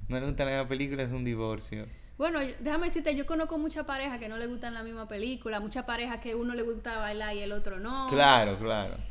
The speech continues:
Speaker 1: pero pa' dirigir.
Speaker 2: Ah, no, pa' dirigir,
Speaker 1: Yo
Speaker 2: no.
Speaker 1: creo que ahí se necesita.
Speaker 2: No, claro, claro, es cierto, sí.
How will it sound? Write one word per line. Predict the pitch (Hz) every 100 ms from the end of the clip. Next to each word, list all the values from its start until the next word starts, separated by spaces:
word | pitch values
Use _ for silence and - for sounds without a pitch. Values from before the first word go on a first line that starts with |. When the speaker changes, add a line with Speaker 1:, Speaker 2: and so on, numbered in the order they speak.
| -
Speaker 1:
pero | 123 117
pa' | 110
dirigir. | 104 95 90 113 123 104 85 - - -
Speaker 2:
Ah, | 208
no, | 208 196
pa' | 190
dirigir, | 185 175 175 190 180 -
Speaker 1:
Yo | 104
Speaker 2:
no. | 101
Speaker 1:
creo | 107
que | 107
ahí | 101
se | 104
necesita. | 98 98 92 92 90 - -
Speaker 2:
No, | 208 202 202
claro, | 202 190 185
claro, | - 190 185 202 - - -
es | 208 202
cierto, | 190 - -
sí. | - 214